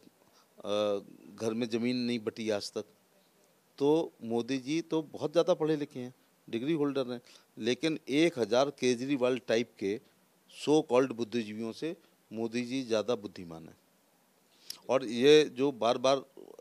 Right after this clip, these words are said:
ऐसे बोलता है, "आसमान की तरफ थूकोगे तो प्रकृति का नियम है कि मुंह पे ही गिरेगा।" मुझे लगता है कि इनके जो वो वायरस थे वो एक्टिवेट हो गए।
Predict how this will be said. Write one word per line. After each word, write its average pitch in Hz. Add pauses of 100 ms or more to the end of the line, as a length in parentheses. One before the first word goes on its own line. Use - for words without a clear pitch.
(120)
ऐसे 107
बोलता 113
है, 98 (360)
"आसमान 120
की 135
तरफ 131 (100)
थूकोगे 123 (280)
तो 123
प्रकृति 135
का 135
नियम 123
है 143
कि 143
मुंह 113
पे 123
ही 104
गिरेगा।" 87 (380)
मुझे 135
लगता 165
है 175
कि 180
इनके 165
जो 156
वो 147 (360)
वायरस 127
थे 170
वो 160
एक्टिवेट 123
हो 92
गए। 90